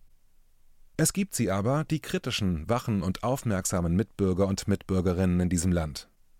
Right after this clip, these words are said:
Sie werden medial kleingeschrieben, tauchen in Beiträgen, Sendungen und Artikeln nur bedingt auf.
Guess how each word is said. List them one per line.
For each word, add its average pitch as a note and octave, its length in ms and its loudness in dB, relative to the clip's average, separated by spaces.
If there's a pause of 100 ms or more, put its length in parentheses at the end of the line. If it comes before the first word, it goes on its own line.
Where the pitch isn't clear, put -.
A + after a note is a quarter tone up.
(120)
Sie B2+ 200 0
werden B2+ 300 2
medial F#2 420 0
kleingeschrieben, G2 920 2 (260)
tauchen D3 320 -2
in B2+ 140 0
Beiträgen, B2+ 680 0
Sendungen F#2+ 600 2
und F#2 160 -2
Artikeln F#2+ 680 0
nur B2+ 180 2
bedingt C#3+ 560 -2
auf. D#2 380 -6